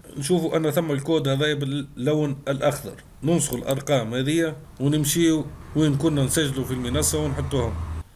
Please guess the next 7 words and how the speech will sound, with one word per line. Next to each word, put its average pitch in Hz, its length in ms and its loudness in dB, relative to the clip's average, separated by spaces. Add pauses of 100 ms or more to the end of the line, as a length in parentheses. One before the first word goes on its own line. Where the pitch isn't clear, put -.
(240)
هذه 175 100 4
الصفحة 135 380 -2
متاع 113 200 -6
الموقع، 139 560 -2
نلصقوا 143 440 -2 (120)
الكود 135 500 0 (160)
هنا. 117 320 -4